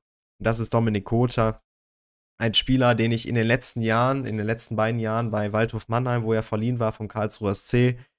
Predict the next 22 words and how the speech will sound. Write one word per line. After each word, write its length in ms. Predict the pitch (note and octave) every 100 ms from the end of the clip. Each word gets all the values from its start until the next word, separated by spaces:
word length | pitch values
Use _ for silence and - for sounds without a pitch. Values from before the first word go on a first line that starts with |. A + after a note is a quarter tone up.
| _ _ _
immer 260 | C#3 C#3 B2+
sehr, 180 | C3 C3+
sehr 160 | C3
gerne 260 | A#2 C#3 C3
hab 100 | A#2+
spielen 360 | - C3 C#3
sehen, 180 | B2+ A#2
weil 140 | A2 A2+
er 100 | -
immer 300 | C#3+ C#3+ B2+
wieder 300 | C3 B2+ A#2+
für 300 | - A#2 A#2
extrem 500 | - - - B2 C3+
viel 200 | - A2+
Dampf 280 | G#2+ B2+ -
von 180 | A2+
außen 340 | F#2+ A#2+ C3+ C3
gesorgt 420 | A2 A2 A2+ -
hat, 120 | G#2+
ist 80 | G#2+
immer 260 | A#2 A#2+ A2+
wieder 360 | A2+ A2 A2